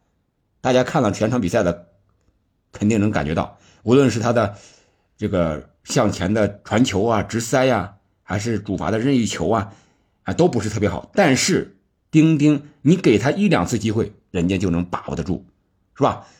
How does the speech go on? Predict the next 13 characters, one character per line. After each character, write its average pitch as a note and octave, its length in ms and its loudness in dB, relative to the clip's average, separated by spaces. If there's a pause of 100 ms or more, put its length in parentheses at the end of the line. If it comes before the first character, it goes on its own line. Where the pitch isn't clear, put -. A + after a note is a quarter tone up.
(320)
一 C3 220 2
次 C#3 240 0
是 A2 200 -2
这 C3 180 4
次 G#2+ 220 -6
的 F#2 120 -2
助 A#2 180 -6
攻， D3 380 0
还 - 180 -2
有 G#2+ 120 2
一 G2+ 100 0
次 G#2 200 -4
是 F#2+ 220 -4